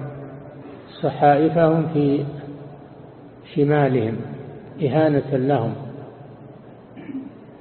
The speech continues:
وقيل الذين يكونون عن شمال العرش. وقوله ما أصحاب اليمين، ما أصحاب الشمال، هذا التكرار للتفخيم،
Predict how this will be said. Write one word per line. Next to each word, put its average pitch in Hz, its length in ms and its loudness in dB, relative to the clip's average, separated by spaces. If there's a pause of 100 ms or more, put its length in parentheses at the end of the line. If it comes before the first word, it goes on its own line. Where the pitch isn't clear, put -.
(340)
وقيل 190 480 6
الذين 160 420 6
يكونون 151 680 4
عن 151 280 2
شمال 147 420 4
العرش. 123 360 2 (2500)
وقوله 147 1500 6
ما 156 380 2
أصحاب 151 460 2
اليمين، 151 680 2
ما 156 240 4
أصحاب 139 420 0
الشمال، 143 640 2 (1300)
هذا 156 240 4
التكرار 156 760 2
للتفخيم، 147 800 2